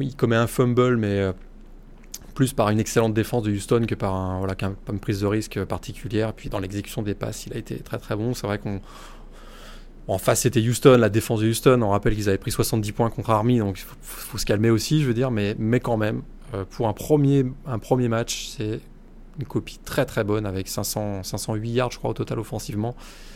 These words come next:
Six T D, il pouvait pas arriver mieux. Et, euh, écoute, c'est, c'est encourageant pour Oklahoma. Et il a aussi bénéficié de, d'une grosse défense, hein, de Oklahoma en début de match,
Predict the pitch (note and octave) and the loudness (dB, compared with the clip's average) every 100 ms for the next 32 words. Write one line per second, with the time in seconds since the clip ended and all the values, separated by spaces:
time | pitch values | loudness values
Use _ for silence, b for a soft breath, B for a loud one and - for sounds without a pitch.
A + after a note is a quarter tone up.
0 | B - - C3 B2 A#2+ C3 - G#2+ G2+ | B -8 -6 2 4 6 4 4 2 2
1 | A2+ G#2+ G2 G2 G#2+ - B B B B | 2 2 2 0 -2 -6 B B B B
2 | - G#2+ G2 F#2 F2+ F2+ F2+ G2 - G#2 | -8 -2 0 2 0 -2 -2 -4 -4 -6
3 | - C3 - - - - - - C3 C3+ | -6 -10 -10 -12 -12 -14 -8 2 4 4
4 | D#3+ D#3+ C3+ E3 E3+ C3 B2+ C#3 B2+ C3 | 6 6 8 4 4 6 6 6 4 6
5 | F#3 G#3 - - C#3+ C#3+ C3 C#3 A3+ D#3 | 4 2 -4 -2 2 6 6 4 2 2
6 | D3 C#3 C3 - G3 D#3+ B2 A2+ A2 G#2 | 2 2 -2 -2 -2 2 2 4 2 2
7 | G#2 A2 G#2+ A#2+ D3+ A3 D3+ C3 D3+ - | 0 -4 0 4 6 6 2 0 -2 -2
8 | G3+ G#3 D#3+ D3+ B2 A2+ G#2+ G#2+ D3 C3 | -2 -2 -2 0 0 2 0 0 -2 0
9 | C#3+ C#3 D#3 A2 D#3+ C#3 B2+ B2+ F3+ - | 0 2 2 0 -2 0 0 0 -2 -6
10 | - | -6